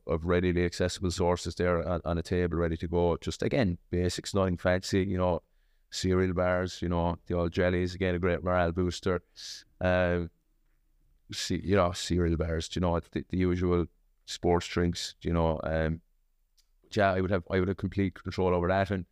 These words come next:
to be fair, on game day, players would be generally very, very good to, to, to, to consume adequate amounts of carbohydrate, but it's the day before is still the message I, I keep trying to drive home, the importance of, of, of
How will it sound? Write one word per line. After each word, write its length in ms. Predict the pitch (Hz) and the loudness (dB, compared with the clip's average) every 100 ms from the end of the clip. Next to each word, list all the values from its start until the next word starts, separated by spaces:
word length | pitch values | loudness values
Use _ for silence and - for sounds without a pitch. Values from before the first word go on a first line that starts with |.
| _ _ _ _ _ | _ _ _ _ _
to 80 | - | -6
be 80 | 95 | -4
fair, 320 | - 113 110 | 0 2 4
on 120 | 104 | 2
game 320 | 101 113 113 117 | 0 0 0 2
day, 320 | 110 110 95 _ _ _ _ _ _ _ _ _ | 2 0 -2 _ _ _ _ _ _ _ _ _
players 360 | - 98 98 | 2 2 2
would 140 | 104 107 | 0 0
be 140 | 110 | 0
generally 400 | 98 113 107 110 | 0 0 2 2
very, 240 | 104 104 104 | 2 2 2
very 220 | 104 104 | 2 2
good 240 | 107 110 - - | 2 2 0 -2
to, 240 | 95 95 - | 0 0 0
to, 280 | 101 95 - - | 2 2 0 0
to, 240 | 95 90 | 2 2
to 120 | - | -2
consume 400 | - 95 101 95 | -4 -2 2 2
adequate 300 | 92 87 - | 2 0 0
amounts 240 | 95 90 - | 0 0 -2
of 40 | |
carbohydrate, 640 | 101 90 98 95 90 90 | -2 0 2 2 2 0
but 100 | 85 | 0
it's 140 | 90 - | -6 -6
the 100 | 90 | 0
day 140 | 90 | 0
before 440 | 85 87 92 95 92 | 0 -2 0 2 2
is 100 | 87 | 0
still 220 | - 90 | -2 0
the 60 | |
message 340 | 90 85 87 87 | 2 0 -2 0
I, 220 | 85 85 - | 2 0 -2
I 60 | 85 | -4
keep 240 | - 87 | -2 -4
trying 180 | - 82 | -2 -2
to 60 | |
drive 260 | 80 85 85 | 0 0 2
home, 240 | 90 87 | 2 0
the 60 | 82 | 0
importance 420 | - 82 - - | -2 -2 -2 -4
of, 100 | 82 - | -4 -2
of, 200 | - - - | -4 -4 -4
of 260 | 85 - | -6 -10